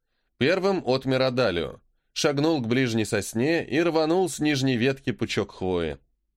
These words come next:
Спустя несколько ударов сердца поднял кулак с торчащими из него длинными иголками. «Здесь одна короткая.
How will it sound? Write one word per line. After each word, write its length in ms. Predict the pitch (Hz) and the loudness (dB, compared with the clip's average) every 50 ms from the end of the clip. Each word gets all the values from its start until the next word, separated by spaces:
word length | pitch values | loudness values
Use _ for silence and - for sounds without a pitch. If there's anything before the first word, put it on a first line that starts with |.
| _ _ _ _ _ _ _ | _ _ _ _ _ _ _
Спустя 440 | - - - 101 98 - - 185 190 | -20 -8 -6 -4 -4 -2 0 0 2
несколько 420 | 185 175 180 - - 175 151 139 | 2 2 0 0 -2 -2 -2 0
ударов 380 | 156 143 139 139 143 139 123 - | 0 0 2 2 2 2 0 0
сердца 380 | - - 170 165 139 - 165 147 | 0 -2 -2 -2 -2 -4 -6 -6
поднял 420 | - - 139 131 117 113 110 101 | -2 0 0 0 2 2 0 0
кулак 380 | 98 107 104 107 131 143 - - | 0 0 0 2 2 0 -2 -4
с 60 | - | -4
торчащими 680 | - 117 101 - - - 165 143 - - 156 143 139 | -2 -2 -2 -2 -2 -2 -2 0 -2 -2 0 0 2
из 140 | 131 117 107 | 0 0 0
него 220 | 107 104 104 117 | 0 2 2 0
длинными 580 | 113 90 92 98 101 101 98 98 95 92 92 92 | 0 0 0 0 2 2 2 0 0 0 0 0
иголками. 540 | 87 92 92 87 85 - 87 82 80 76 - _ _ _ _ _ _ _ _ _ _ _ _ _ _ _ _ _ _ _ _ _ - | 0 0 0 0 -2 -4 -6 -8 -8 -10 -12 _ _ _ _ _ _ _ _ _ _ _ _ _ _ _ _ _ _ _ _ _ -6
«Здесь 400 | - 85 87 92 135 143 135 156 | -6 -4 0 0 0 2 2 2
одна 180 | 139 135 147 | 2 2 2
короткая. 520 | 147 160 143 151 143 - - 87 71 67 | 2 2 2 2 0 -2 -4 -8 -8 -8